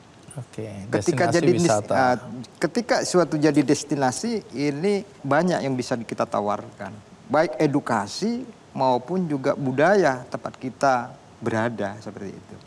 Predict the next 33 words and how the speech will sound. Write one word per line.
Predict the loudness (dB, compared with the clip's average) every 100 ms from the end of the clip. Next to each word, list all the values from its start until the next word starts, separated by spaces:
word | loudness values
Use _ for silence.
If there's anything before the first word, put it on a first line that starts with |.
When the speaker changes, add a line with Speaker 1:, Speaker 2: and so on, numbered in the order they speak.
| -10
Speaker 1:
Karena | -2 0 0
jadi | 0 -2
tempat | 0 0 0
penelitian | 0 0 2 2 2 0
juga | 0 0 2
ya, | 2
saya | 0
dengar | 0 0 0
ya. | 0 -2
Speaker 2:
Riset. | -4 0 0 -2
Speaker 1:
Selain | -6 0 0
wisata, | 0 2 0 2 0
riset, | 0 0 0 0
Speaker 2:
Ya. |
Speaker 1:
terus | 0 0 0 -2 -12 -20 -20 -20 -10
U | 2 4
M | 4
K | 2 0
M | 0
tumbuh | -2 -2 -2
di | 0
sana? | 0 -2 -8
Speaker 2:
U | 2
M | 2 4
K | 2
M | 0
tumbuh, | -2 -8 -10 -12 -20 -20 -20 -20 -20 -20 -20
seperti | -20 -18 -14 -14 -14
itu. | -16 -20 -20 -20 -20 -18
Dan | 0 0 4
inilah | 4 6 4
jawabannya | 4 4 4 2 0 2 0
ketika | -2 -4 -6 0 2 2